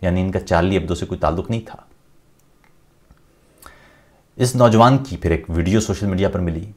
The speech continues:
जिसमें वो पाकिस्तान के मुतअद्दिद मजहबी रहनुमाओं से रब्त का इजहार कर रहा था। इस वाक़े को इस्लामी दहशतगर्दी करार दिया गया।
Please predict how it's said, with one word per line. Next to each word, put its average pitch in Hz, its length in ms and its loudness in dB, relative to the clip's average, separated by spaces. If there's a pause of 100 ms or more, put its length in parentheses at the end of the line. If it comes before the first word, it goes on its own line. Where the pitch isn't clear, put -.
(440)
जिसमें 98 260 -2
वो 90 120 2
पाकिस्तान 85 520 0
के 85 100 -6
मुतअद्दिद 76 560 -2
मजहबी 76 320 -2
रहनुमाओं 69 360 -4
से - 140 -8
रब्त 80 220 -2
का 76 140 0
इजहार 71 400 -4
कर - 80 -12
रहा 107 160 -16
था। - 180 -20 (880)
इस - 140 -8
वाक़े 92 300 6
को 110 160 2 (460)
इस्लामी 104 540 4
दहशतगर्दी 78 680 -2
करार 71 320 -4
दिया - 200 -14
गया। - 200 -20